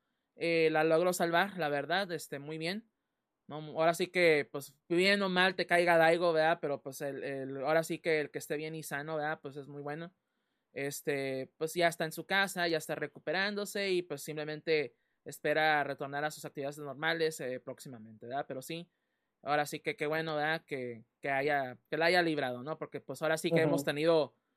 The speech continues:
Speaker 1: bastantes pérdidas, ¿no? Por el covid y, pues, ahora sí que uno menos y alguien como Daigo, ¿verdad? Pues, ahora sí que, que se le estima bastante como para, en este caso,
Speaker 2: Sí,
Speaker 1: decir
Speaker 2: el, el hombre es, eh, un, un ícono de, de la comunidad de juegos de pelea,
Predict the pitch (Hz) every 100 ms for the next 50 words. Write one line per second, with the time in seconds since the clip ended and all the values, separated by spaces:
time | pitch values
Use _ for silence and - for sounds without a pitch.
0 | _ _ - 135 139 165 - 180 180 180
1 | 170 151 143 - 165 165 147 139 135 160
2 | 151 135 127 156 214 233 180 160 143 -
3 | - 147 147 156 - 151 131 120 _ _
4 | _ 165 175 180 175 185 180 175 165 -
5 | 143 147 156 156 143 165 214 208 196 180
6 | 196 160 160 151 147 - 156 127 - _
7 | _ _ _ 147 147 143 139 143 143 135
8 | - 135 143 - 123 117 117 110 _ _
9 | _ _ _ - 139 135 - 151 139 190
10 | 123 139 156 170 190 196 214 214 208 196
11 | 185 - - 151 139 139 165 185 190 190
12 | 185 170 135 120 113 110 107 110 110 110
13 | 113 117 120 113 117 123 120 120 107 104
14 | - 90 -